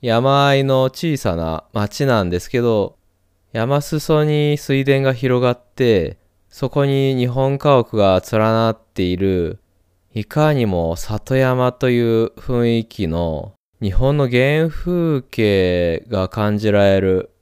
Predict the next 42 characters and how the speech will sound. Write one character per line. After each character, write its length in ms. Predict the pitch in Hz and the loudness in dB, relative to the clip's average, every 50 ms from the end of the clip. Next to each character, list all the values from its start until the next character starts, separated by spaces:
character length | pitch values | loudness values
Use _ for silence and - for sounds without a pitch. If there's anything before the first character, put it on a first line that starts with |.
| _ _ | _ _
場 160 | - 107 101 | -6 -4 -4
所 160 | 101 - 117 104 | -4 -2 0 2
だ 140 | 110 101 | 2 2
っ 100 | 95 - | 2 0
た 160 | - 87 80 76 | -4 -6 -6 -4
ん 60 | 78 | -4
で 100 | 92 101 | -6 -8
す 140 | - - 120 | -6 -6 -4
よ。 280 | 107 104 113 120 - _ _ _ _ _ _ _ _ _ _ _ | -4 -4 -6 -8 -12 _ _ _ _ _ _ _ _ _ _ _
い 420 | - 147 147 143 139 131 131 131 139 | -2 0 0 2 2 0 0 0 0
い 20 | |
意 40 | 139 | 0
味 140 | 135 131 123 | 0 0 0
で 300 | 123 127 123 120 113 107 | 2 4 4 4 4 2
ひ 200 | 104 - - 120 | 0 -2 -2 0
な 220 | 123 135 135 143 143 | 0 0 2 0 0
び 140 | 147 147 | 0 -2
て 180 | 143 - 151 147 | 0 2 0 0
て、 560 | 143 _ - 139 127 120 113 101 95 85 - _ _ _ - | 0 _ 0 2 4 4 4 4 2 2 -2 _ _ _ -20
す 320 | - - - - 135 135 143 | -20 -16 -8 -4 -2 0 2
ご 200 | 160 165 160 156 | 4 4 2 2
く 460 | - - 113 95 90 85 80 - _ _ _ _ _ _ _ _ - | 0 -2 -2 0 0 0 -2 -4 _ _ _ _ _ _ _ _ -6
い 200 | 156 160 139 113 | -2 0 0 2
い 40 | 101 | 2
雰 260 | - 110 98 98 98 | 2 2 2 2 2
囲 100 | 95 92 | 0 0
気 140 | - - 95 | -2 -4 -4
の 120 | 90 85 | -4 -4
と 160 | - - 95 92 | -4 -6 -8 -2
こ 140 | - 117 | 0 0
ろ 120 | 113 113 110 | 2 2 2
で、 360 | 117 120 120 113 107 - - _ _ _ _ _ _ _ _ _ - | 2 2 2 2 0 -2 -6 _ _ _ _ _ _ _ _ _ -4
今 200 | - 165 160 151 | -2 -2 0 2
回 400 | - 139 127 117 107 101 95 87 | 2 2 4 4 4 2 0 0
二 140 | 113 131 143 | -2 -2 0
泊 300 | 143 147 143 139 - 127 | 0 0 0 0 0 0
三 180 | 120 113 113 | 0 0 -2
日 260 | - _ - - 139 135 | -4 _ -4 -2 0 0
の 80 | 135 | 0
日 200 | 135 135 135 131 | 0 -2 -4 -6
程 320 | _ _ - 143 139 139 131 | _ _ 0 2 2 2 2
で、 560 | 135 139 135 127 110 95 82 - - 110 | 2 2 2 2 2 0 -2 -4 -8 -14